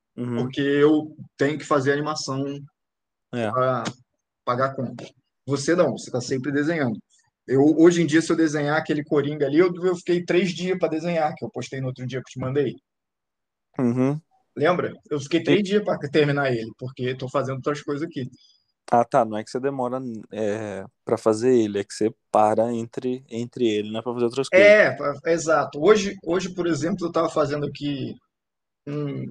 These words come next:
Speaker 2: um, tava fazendo design dos personagens. Eu parei, não, tava animando, aí encheu o saco um pouquinho, né? Aí parei, aí peguei e rabisquei rapidinho os personagens de um livro infantil aí que eu tenho que fazer, sacou?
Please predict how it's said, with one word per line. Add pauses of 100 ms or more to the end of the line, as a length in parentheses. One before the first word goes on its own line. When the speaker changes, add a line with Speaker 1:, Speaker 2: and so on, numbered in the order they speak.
(120)
Speaker 2:
um, (140)
tava
fazendo
design
dos
personagens.
Eu
parei,
não, (160)
tava
animando, (200)
aí
encheu
o
saco
um
pouquinho,
né? (1000)
Aí
parei,
aí
peguei
e
rabisquei
rapidinho
os
personagens
de
um
livro
infantil
aí
que
eu
tenho
que
fazer,
sacou?